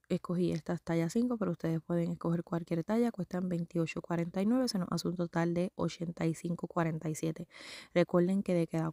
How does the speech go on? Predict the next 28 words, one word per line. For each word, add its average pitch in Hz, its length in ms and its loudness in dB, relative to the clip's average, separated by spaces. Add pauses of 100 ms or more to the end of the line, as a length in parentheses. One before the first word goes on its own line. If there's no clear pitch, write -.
(120)
cuarenta 170 500 2
dólares 220 340 2
se 202 60 -4
nos 185 100 -2
van 160 140 0
a 160 60 0
estar 165 160 -2
descontando 190 640 0 (140)
diez 165 420 2
dólares. 156 360 0
Se 160 120 0
supone 202 380 2
que - 80 -2
aquí 220 260 2 (380)
se - 160 2
nos 226 160 6
descuenten 185 580 0 (140)
veinte 160 480 -2
dólares. 262 500 4
Así - 160 -6
que 170 100 0
vamos 170 280 2
a 175 60 2
ver. 240 220 2 (2750)
Y 233 220 8
miren 185 320 2
por 175 200 0
aquí, 247 420 2